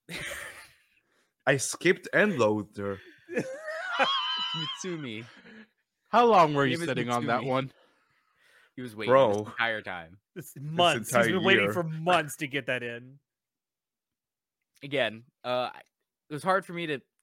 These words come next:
Speaker 1: think of a best girl other than, like, all right, I really liked watching Mitsumi because I really liked Skip and Loafer. Thought it was a solid, like, eight out of ten show, to be honest.
Speaker 3: I've,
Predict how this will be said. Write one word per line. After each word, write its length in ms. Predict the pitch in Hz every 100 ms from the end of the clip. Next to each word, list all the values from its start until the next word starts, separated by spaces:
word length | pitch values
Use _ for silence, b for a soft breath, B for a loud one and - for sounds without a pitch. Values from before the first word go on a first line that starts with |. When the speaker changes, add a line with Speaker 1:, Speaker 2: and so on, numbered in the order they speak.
| -
Speaker 1:
think 160 | 151
of 140 | 151 123
a 60 |
best 260 | 113 117 -
girl 220 | 110 113 -
other 200 | 117 110
than, 180 | 104
like, 220 | 101 98 -
all 60 | 110
right, 120 | 98
I 100 | 101
really 280 | 127 135 120
liked 260 | 104 98
watching 320 | 104 98 - 95
Mitsumi 380 | 87 95 90 90
because 180 | 95
I 60 | 117
really 260 | 123 120 101
liked 220 | 98 90
Skip 240 | - 101
and 100 | 98
Loafer. 380 | 92 92 101 101 _ _ _ _ _ _ _ _
Thought 140 | 143 123
it 40 |
was 160 | 117 104
a 40 |
solid, 420 | - 127 117 110
like, 200 | 107 101 -
eight 160 | 123 117
out 180 | 104
of 80 | 92
ten 220 | - 101
show, 320 | 104 120 101 98
to 100 | 107
be 140 | 107
honest. 500 | 101 104 95 95 - _ _ _ _ _ _ _ _ _ _ _ _ _ _ _ _ _ _ _ _ _ _ _ _ _ _ _ _ _
Speaker 3:
I've, 160 | 208 202